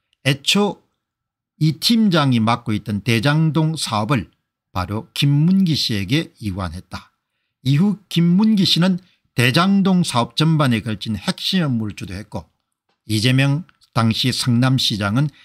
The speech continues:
이천십오 년 십이월 삼십일일 날 고 김문기 씨에게 대장동 사업 관련 공로를 취하며 성남시장상을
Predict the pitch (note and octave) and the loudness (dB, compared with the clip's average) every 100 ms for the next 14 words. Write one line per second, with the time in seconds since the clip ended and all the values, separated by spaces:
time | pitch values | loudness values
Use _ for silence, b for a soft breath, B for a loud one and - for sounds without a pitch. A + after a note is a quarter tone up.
0 | b b B2 B2 E3+ E3+ - F#3+ D#3+ C#3+ | b b -4 0 0 2 2 0 0 2
1 | F3 E3+ - - G3+ D#3+ D3 A#2+ - E3 | 2 0 -2 0 0 0 0 0 0 0
2 | - D3+ C#3+ C#3+ F2 - _ _ _ _ | 0 -4 -2 -2 -4 -10 _ _ _ _
3 | C#3+ C#3 - E3+ F3 G#3+ G#3+ F3 - C3 | -2 0 0 2 4 2 2 2 0 0
4 | G#2+ A#2 D3+ B B _ B2 B2+ F#3+ G#3+ | 0 -2 -4 B B _ 0 2 2 2
5 | G3+ G#3+ G#3 - C3 B2+ - A#2 A2 G2 | 2 2 2 0 -2 -2 -2 0 -2 -2
6 | A2 G2 G#2 G2 - G2 E2+ G#2 D#3+ b | -2 -2 -2 -4 -6 -6 -4 -4 -4 b
7 | b - - C#3 C#3+ D#3 D#3+ D3 - C3 | b -10 -2 0 2 2 0 -2 -4 -2
8 | E3 F3 - D3+ G3+ | 0 0 0 0 -2